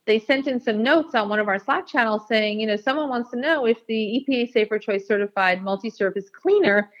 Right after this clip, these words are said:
is gluten-free." And then the next day they said, "Somebody wants to know if the clean shampoo is gluten-free." And then the third day it said, "Someone wants to know if the lip balm is gluten-free." And I was like, "Okay, wait."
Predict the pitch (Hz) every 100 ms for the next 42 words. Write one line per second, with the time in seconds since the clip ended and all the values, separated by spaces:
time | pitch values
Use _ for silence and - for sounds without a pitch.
0 | - _ - 233 226 214 220 226 381 427
1 | 302 220 220 226 226 226 220 226 254 -
2 | - 233 226 233 220 220 294 311 294 262
3 | - 247 226 220 220 220 - 269 247 240
4 | 240 247 240 403 302 - 254 262 - 392
5 | 294 247 240 - 349 392 294 240 233 -
6 | 226 226 - _ _ _ 302 302 262 247
7 | 247 233 233 233 233 240 480 - 247 220
8 | 208 208 233 202 202 202 196 214 214 226
9 | 294 339 262 240 226 -